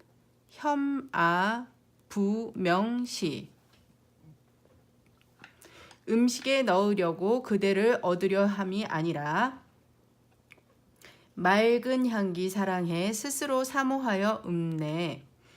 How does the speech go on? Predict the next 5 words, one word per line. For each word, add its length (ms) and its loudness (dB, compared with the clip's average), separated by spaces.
이제 300 2
나는 560 0
기약을 420 2
지켜 400 -4
돌아왔으니 1040 0